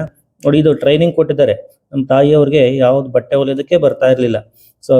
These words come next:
ಒಂದು ಐದಾರು ದಿನ, ವಾರಗಟ್ಲೆ ಅಲ್ಲಿ ಟ್ರೈನಿಂಗ್ ಹೋದಂಥ ಸಂದರ್ಭದಲ್ಲಿ ಸ್ವಲ್ಪ ಬೇಸಿಕ್ ಆಗಿ ಹೇಳ್ಕೊಡ್ತಕ್ಕಂಥದ್ದು. So ಆನಂತರದಲ್ಲಿ ನಾವೇ ಮನೆಯಲ್ಲಿ ಅವುಗಳನ್ನ ರೂಢಿ ಮಾಡ್ಕೊಳ್ಬೋದು. ನೋಡಿ, ನಮ್ಮ ತಾಯಿಯವರು ಆ ಒಂದು, ಹ್ಮ್, ಬಟ್ಟೆಯನ್ನ ಹೊಲಿತಾ ಇರ್ತಕ್ಕಂಥದ್ದು, ಕಲಿತಾ ಇದ್ದಾರೆ already.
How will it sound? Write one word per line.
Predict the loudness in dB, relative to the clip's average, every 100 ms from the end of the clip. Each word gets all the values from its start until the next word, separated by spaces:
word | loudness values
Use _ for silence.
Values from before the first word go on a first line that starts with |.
| 2 0 -2 -2
ಒಂದು | -2 2 2 2
ಐದಾರು | 2 2 0
ದಿನ, | 0 2
ವಾರಗಟ್ಲೆ | 2 2 0 -6 -4 -4 -6 -12 _ -4
ಅಲ್ಲಿ | -2 -2
ಟ್ರೈನಿಂಗ್ | 0 2 2 2
ಹೋದಂಥ | 2 0 -2
ಸಂದರ್ಭದಲ್ಲಿ | -8 -6 -4 -4 -2 -2 -2 -6 _ -4
ಸ್ವಲ್ಪ | -2 0 0
ಬೇಸಿಕ್ | 0 0 -2 -2
ಆಗಿ | 0 2 0 -2 -6 -4
ಹೇಳ್ಕೊಡ್ತಕ್ಕಂಥದ್ದು. | 0 2 0 -2 -2 -2 -2 -2 -2 -2 -6 -8 _ _ -2
So | 0
ಆನಂತರದಲ್ಲಿ | 2 0 2 2 4
ನಾವೇ | 4 2
ಮನೆಯಲ್ಲಿ | 2 -2 -2 -2 -2
ಅವುಗಳನ್ನ | -2 -4 -6 -10 _ _ _
ರೂಢಿ | 0 0
ಮಾಡ್ಕೊಳ್ಬೋದು. | 2 0 0 -2 -2 -6 -12 _ -6
ನೋಡಿ, | -2 0
ನಮ್ಮ | -2 -2
ತಾಯಿಯವರು | 0 0 0 0 -2 -6 _ _ -2
ಆ |
ಒಂದು, | 0 0 2 0
ಹ್ಮ್, | 0 -4 -4 -2
ಬಟ್ಟೆಯನ್ನ | -4 0 0 2
ಹೊಲಿತಾ | 2 0 0 -2
ಇರ್ತಕ್ಕಂಥದ್ದು, | 0 -4 -4 -6 -6 -8 _ _ _
ಕಲಿತಾ | -2 0 2 0
ಇದ್ದಾರೆ | 2 2
already. | 0 0 -2